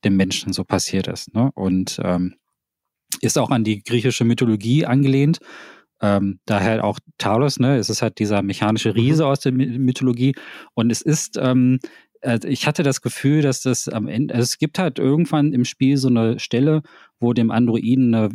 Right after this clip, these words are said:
Speaker 1: wichtige Frage gestellt wird, ob er jetzt, äh, ne, zu den Göttern aufsteigen möchte oder nicht. Und ich hatte das Gefühl,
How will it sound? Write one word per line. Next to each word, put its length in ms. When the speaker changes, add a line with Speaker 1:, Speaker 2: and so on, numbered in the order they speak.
Speaker 1:
wichtige 380
Frage 420
gestellt 460
wird, 240
ob 140
er 60
jetzt, 380
äh, 220
ne, 220
zu 240
den 320
Göttern 320
aufsteigen 540
möchte 280
oder 140
nicht. 260
Und 380
ich 140
hatte 120
das 200
Gefühl, 460